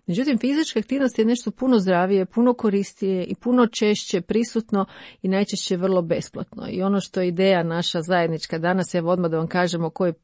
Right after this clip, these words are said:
plan imamo Časna i ja, to je da vas ohrabrimo u različitim oblicima svakodnevne fizičke aktivnosti na način da bolje svi zajedno razumijemo što se događa s nama i zašto je to dobro za nas.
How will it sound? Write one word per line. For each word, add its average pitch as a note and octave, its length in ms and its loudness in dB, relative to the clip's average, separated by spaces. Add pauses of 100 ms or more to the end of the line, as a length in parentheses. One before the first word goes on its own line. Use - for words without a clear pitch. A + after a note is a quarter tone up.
plan F3 260 2
imamo D#3+ 280 -4
Časna E3+ 440 -2
i D#3+ 60 -4
ja, A3 240 -4 (520)
to C4+ 120 6
je D4 60 8
da C#4 60 8
vas B3+ 200 4
ohrabrimo B3+ 680 6
u A3+ 80 8
različitim A#3+ 640 2
oblicima G#3+ 640 2
svakodnevne G#3 600 0
fizičke G3 600 0 (320)
aktivnosti D4+ 720 -2
na C4 120 4
način B3+ 440 4
da A3+ 140 2 (300)
bolje G3 280 4
svi G3 200 -4
zajedno F#3+ 360 2
razumijemo G3+ 540 0
što - 180 -4
se - 160 -6
događa F#3 420 0
s - 100 -6
nama G3+ 260 0
i F#3+ 40 -2
zašto F#3+ 280 -2
je F3+ 40 -6
to F#3 140 -4
dobro E3 320 -2
za E3 140 -8
nas. - 520 -14